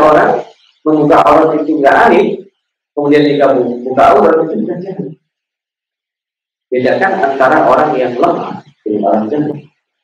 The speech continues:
Orang yang lemah ilmunya, dia nggak tahu. Tapi kalau al-jahlu, dia bisa jadi tahu tapi tidak melakukan. Nah, ini yang menarik. Meskipun nanti, kalau saya baca, sebagian jumhur,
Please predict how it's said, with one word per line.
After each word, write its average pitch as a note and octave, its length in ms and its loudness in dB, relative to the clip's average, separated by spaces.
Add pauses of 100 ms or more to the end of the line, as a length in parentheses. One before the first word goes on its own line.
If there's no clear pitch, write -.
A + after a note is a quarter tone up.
(280)
Orang - 320 4
yang - 160 2
lemah B2 460 0
ilmunya, C#3 500 -2 (400)
dia D3 160 0
nggak - 160 0
tahu. - 240 -4 (720)
Tapi - 180 -2
kalau B2 240 0
al-jahlu, E3+ 800 -2 (600)
dia F#3+ 260 2
bisa D#3 300 2
jadi B2 260 -2
tahu - 240 0
tapi B2+ 240 -4
tidak A#2 240 -2
melakukan. - 640 -14 (400)
Nah, - 160 -20
ini D#3 180 0
yang - 80 -4
menarik. - 380 -10 (600)
Meskipun F3 480 0
nanti, - 480 -2
kalau A#2 160 2
saya A2+ 240 -2
baca, G#2 400 -4
sebagian - 720 0
jumhur, C3 560 -2